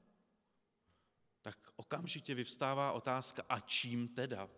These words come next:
vlastně se můžu chlubit? V čem je moje hodnota? Čím jsem přínosem pro společnost, pro lidi kolem sebe?“ Bohatý by si snad myslel, že tím,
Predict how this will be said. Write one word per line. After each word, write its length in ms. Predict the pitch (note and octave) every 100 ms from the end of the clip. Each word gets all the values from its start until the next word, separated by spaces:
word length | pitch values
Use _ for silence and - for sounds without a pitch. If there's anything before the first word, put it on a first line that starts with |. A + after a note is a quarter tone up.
| - - _
vlastně 600 | - D#2+ - - - F#2 - _ -
se 220 | - A2 F2+ -
můžu 300 | A#2+ A#2+ D3
chlubit? 540 | - G3+ G3+ A2+ - - - - -
V 60 |
čem 300 | - C#3+ G#3+
je 120 | G#3+ D#3
moje 240 | C#3+ F3+
hodnota? 600 | C#3 E3 A#3+ A#3+ G#2+ F#2+ - - -
Čím 280 | - F#3+ G#3
jsem 500 | - D#3 C#3+ C#3 C3 - - - - _ _ _ - -
přínosem 800 | - D3 D#3+ D#3+ D#3 E3+ D3+ C#3
pro 220 | C#3 A#2+
společnost, 960 | - - C#3 C#3+ C#3 - C#3+ C#3 - -
pro 200 | - B2+
lidi 240 | B2 B2
kolem 340 | - A#2 A2+
sebe?“ 400 | A2+ - C#3 B2 F2 - - - _ _ _ _ _ _ _ _ - - -
Bohatý 420 | A2 C3 C3 C3+
by 100 | C3
si 140 | -
snad 300 | C3 D3+ C3
myslel, 420 | B2 B2+ - C#3 C3+
že 140 | C#3
tím, 300 | - C#3 C#3+